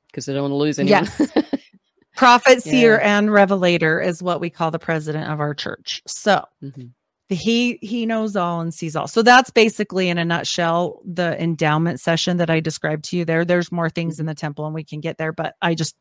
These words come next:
Speaker 2: I didn't wanna leave that on a weird cliffhanger. But, um, and then you go to fake heaven, you go in this beautiful room and you just sit there and bask in the glory of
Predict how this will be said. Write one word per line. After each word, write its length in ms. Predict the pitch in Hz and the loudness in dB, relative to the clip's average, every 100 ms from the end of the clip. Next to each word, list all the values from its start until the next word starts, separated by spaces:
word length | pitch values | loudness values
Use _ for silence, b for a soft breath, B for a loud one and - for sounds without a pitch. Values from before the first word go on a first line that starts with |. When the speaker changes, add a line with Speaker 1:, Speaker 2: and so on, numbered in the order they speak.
| - | 0
Speaker 2:
I 120 | 180 | 2
didn't 200 | 185 175 | 4 0
wanna 220 | 170 160 | -2 -2
leave 220 | 156 156 | -4 -6
that 160 | 151 147 | -4 -6
on 160 | - 147 | -6 -10
a 160 | 143 - | -10 -12
weird 260 | 156 147 - _ | -12 -10 -12 _
cliffhanger. 520 | - 147 - - - - | -14 -14 -12 -16 -16 -12
But, 160 | - - B B B B - | -12 -12 B B B B -4
um, 360 | 202 185 170 - | -2 0 -2 2
and 120 | 226 | 4
then 120 | 277 | 6
you 80 | 254 | 6
go 100 | 233 | 6
to 60 | 196 | 6
fake 280 | - 170 | 2 0
heaven, 300 | - 156 156 156 | 0 -4 -2 -4
you 80 | |
go 160 | 147 156 | -6 -6
in 80 | 156 | -6
this 140 | 151 | -10
beautiful 480 | - 139 147 143 139 | -10 -8 -8 -8 -12
room 320 | 143 143 151 | -12 -10 -10
and 220 | 151 151 160 | -12 -14 -16
you 140 | 165 160 | -18 -14
just 280 | 151 - | -16 -16
sit 140 | - 147 | -16 -14
there 260 | 156 151 151 | -12 -10 -10
and 180 | 147 151 _ _ _ _ _ _ 147 _ | -12 -18 _ _ _ _ _ _ -20 _
bask 400 | 165 160 151 - | -8 -6 -8 -10
in 120 | 156 | -10
the 100 | 156 | -10
glory 480 | 147 151 151 156 147 | -10 -8 -8 -6 -6
of 240 | 147 151 | -8 -12